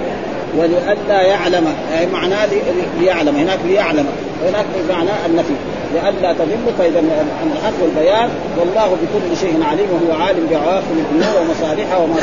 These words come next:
فيها من الخير بعباده، وما يستحق كل واحد من القرابات بحسب قرابهم المتوفي. وقد قال أبو جعفر بن جرير:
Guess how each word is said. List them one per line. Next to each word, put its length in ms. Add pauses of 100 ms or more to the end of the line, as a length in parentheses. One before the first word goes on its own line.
فيها 120
من 200
الخير 320
بعباده، 520 (340)
وما 220
يستحق 380 (160)
كل 220
واحد 240
من 240
القرابات 480 (340)
بحسب 320 (180)
قرابهم 720
المتوفي. 760
وقد 200 (120)
قال 140
أبو 160 (100)
جعفر 200
بن 300
جرير: 160